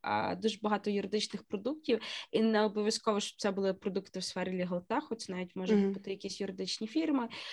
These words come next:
Speaker 1: чи, е, там, не знаю, якісь проекти,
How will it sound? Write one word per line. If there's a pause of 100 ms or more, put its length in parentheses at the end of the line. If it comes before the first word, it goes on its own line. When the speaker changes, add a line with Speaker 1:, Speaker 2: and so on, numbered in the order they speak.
(140)
Speaker 1:
чи,
е,
там, (100)
не
знаю,
якісь
проекти,